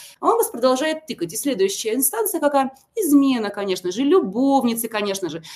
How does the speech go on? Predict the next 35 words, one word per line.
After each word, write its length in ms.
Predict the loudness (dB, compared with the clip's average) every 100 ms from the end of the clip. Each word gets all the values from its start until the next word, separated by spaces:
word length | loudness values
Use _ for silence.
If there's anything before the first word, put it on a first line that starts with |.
| -2
И 100 | 4
мало 360 | 6 8 6 4
того, 240 | 0 -2
так 120 | -4
как 140 | -6 -4
у 60 |
неё 180 | -2 0
низкая 360 | 0 -2 -2 -2
самооценка, 760 | -2 -2 -2 -2 0 0 2
он 140 | -2
с 80 | -2
ней, 100 | -6
знаете, 240 | -4 -4 -4
как 160 | -4
будет 240 | -6 -8 -8
играть? 320 | -8 -10 -14 -20 -12
Когда 360 | -6 0 2
он 180 | 2 0
с 220 | -2 -4 -4
этой 180 | -4 -4
любовницей, 560 | -4 -4 -2 -4 -6
значит, 280 | -8 -10 -6
у 40 |
него 100 | -6
будет 160 | -2 -2
какая-то 360 | -2 -6 -4 -4
измена, 340 | -4 -4 -4
он 140 | -4 -8
придёт, 320 | -6 -8 -8
и 20 |
что 160 | -6 0
он 100 | 0
ей 140 | 0
будет 220 | -4 -6 -6
заявлять? 560 | -4 -4 -6 -12 -14